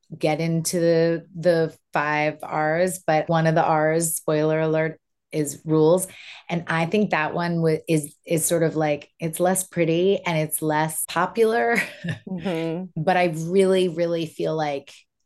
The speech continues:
Speaker 1: that is, it's an important distinction to understand boundaries, which are about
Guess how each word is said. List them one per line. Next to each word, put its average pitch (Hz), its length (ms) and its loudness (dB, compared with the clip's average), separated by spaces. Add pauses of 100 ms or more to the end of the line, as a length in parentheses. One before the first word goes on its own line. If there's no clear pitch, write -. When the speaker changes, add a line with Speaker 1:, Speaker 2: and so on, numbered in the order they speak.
(100)
Speaker 1:
that 156 400 -2
is, 156 380 0 (840)
it's 170 220 -2
an 160 280 -2
important 196 440 0
distinction 156 540 -4
to 156 100 -4
understand 143 460 -4
boundaries, 156 720 0 (880)
which 175 240 0
are 170 320 2 (920)
about 160 400 -2